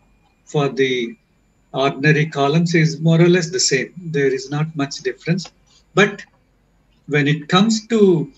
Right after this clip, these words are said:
encased columns, the triangular columns, uh,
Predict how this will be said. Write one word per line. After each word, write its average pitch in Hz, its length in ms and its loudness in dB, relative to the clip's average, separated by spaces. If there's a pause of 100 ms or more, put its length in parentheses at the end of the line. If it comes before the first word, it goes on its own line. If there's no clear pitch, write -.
(160)
encased 160 600 2
columns, 151 580 -4 (520)
the - 80 -10
triangular 160 640 4
columns, 156 640 -6
uh, 151 100 -4